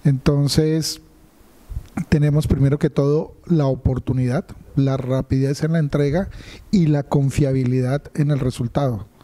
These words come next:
Estos equipos vienen calibrados de una manera en que diariamente se hacen unos controles antes de arrancarlos a funcionar para, para que nos muestren los estándares de,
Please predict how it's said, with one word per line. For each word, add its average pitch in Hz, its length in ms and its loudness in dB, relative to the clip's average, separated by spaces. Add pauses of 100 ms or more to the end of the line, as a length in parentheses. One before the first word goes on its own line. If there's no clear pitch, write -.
(460)
Estos 160 320 2
equipos 160 380 2
vienen 160 280 2
calibrados 143 600 0
de 151 80 0
una 135 240 0
manera 139 480 -2
en 139 120 0
que 131 180 -2
diariamente 143 800 0
se 147 180 -2
hacen 131 300 -2
unos 151 240 2
controles 160 580 -2 (440)
antes 151 360 2
de 160 80 2
arrancarlos 131 640 -2
a 139 40 -2
funcionar 151 600 0 (720)
para, 127 880 0 (220)
para 139 160 0
que 143 100 0
nos 131 140 2
muestren 135 280 2
los 147 140 0
estándares 135 640 0
de, 120 280 -4